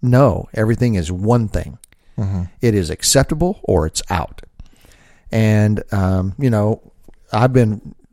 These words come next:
Speaker 1: frustrated and talking about and processing in my own mind the moral failures in the ministry that I have been exposed to and know about and friends and all that.
Speaker 2: Mm-hmm.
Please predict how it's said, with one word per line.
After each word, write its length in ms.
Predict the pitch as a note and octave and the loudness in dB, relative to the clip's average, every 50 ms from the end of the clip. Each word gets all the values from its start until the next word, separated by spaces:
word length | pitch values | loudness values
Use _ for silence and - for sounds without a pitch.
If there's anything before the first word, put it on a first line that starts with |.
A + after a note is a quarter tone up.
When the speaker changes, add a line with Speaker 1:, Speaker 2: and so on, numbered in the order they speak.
| _ _ _ _ _ | _ _ _ _ _
Speaker 1:
frustrated 640 | - - C3 A#2+ A#2 - - - A#2+ A2+ A#2 A#2 G#2+ | -6 0 2 2 2 2 2 2 4 4 6 4 4
and 160 | G2 F2 E2+ | 2 0 -2
talking 340 | - A2+ A2+ A2 - A#2 A2 | 0 2 2 2 2 0 -2
about 300 | G#2 F#2+ G#2 G2+ G2+ - | -2 0 0 0 0 -2
and 100 | F2+ F2 | -4 -6
processing 540 | - - B2 A2+ A#2 A#2 - C#3+ - - G#2+ | -4 0 2 2 2 2 0 -2 -2 -2 -2
in 60 | G2 | 0
my 100 | F#2+ F2+ | 0 0
own 160 | F#2 F#2 F#2 | 0 0 0
mind 400 | F#2 F#2 F2+ F#2 F#2 F#2 F#2 F#2 - - _ _ _ _ _ _ - - - | -2 -2 -2 -2 -2 -4 -4 -6 -8 -14 _ _ _ _ _ _ -20 -12 -6
the 140 | A2 G#2+ G2 | -2 -2 -2
moral 480 | F2+ F#2 G2 G#2+ A#2 C3 C#3+ C#3 A#2+ G#2+ | 0 0 2 4 6 6 6 6 4 2
failures 640 | - - G#2+ G2 F#2+ F#2+ F2+ F2+ F#2 F2+ F#2 - - _ - | 0 0 0 0 2 2 0 0 0 0 -2 -6 -12 _ -4
in 240 | B2 A2+ G#2+ G2+ G2 | 0 0 0 2 0
the 60 | F#2 | -2
ministry 580 | F2+ F#2 G#2 A2+ A#2 A2 - - F#2 F2+ F2+ | -2 -2 0 0 0 0 -2 -2 -2 -2 0
that 120 | F2 F#2 F2 | 0 0 0
I 80 | F2+ | 0
have 220 | F#2 F#2+ F2+ E2 - | 0 -2 -2 -4 -2
been 300 | - F#2+ F2+ F2+ F2+ - - _ _ _ _ _ _ _ _ - - | -2 -2 -2 -2 -4 -8 -10 _ _ _ _ _ _ _ _ -10 -8
exposed 520 | G#2 F#2 - - - B2 A#2+ A2+ G#2+ - | -6 -6 -4 -2 2 2 2 2 2 0
to 180 | - A2+ G#2 G2 | -2 0 0 0
and 140 | G2 G2 F#2+ | 0 0 0
know 160 | F#2+ G2 G2 | 0 2 2
about 320 | F#2+ F2+ G2 F#2+ F#2 F#2+ | 0 0 0 -2 -2 -2
and 240 | G#2 F2+ E2+ E2 F2 - - - - | -2 -4 -4 -6 -8 -10 -12 -6 -2
friends 320 | A2+ G#2+ G#2 G2+ G2 F#2+ | 0 2 2 2 0 -2
and 200 | F#2 E2+ F2 D#2+ - | -2 -4 -4 -4 -4
all 180 | - G2 F2+ E2+ | -2 -2 -2 -2
that. 260 | F#2+ F#2 F2+ - - - - - - - | -2 -4 -4 -6 -10 -16 -20 -12 -8 -4
Speaker 2:
Mm-hmm. 220 | A2 G#2 F#2+ F2 | -4 -2 -4 -4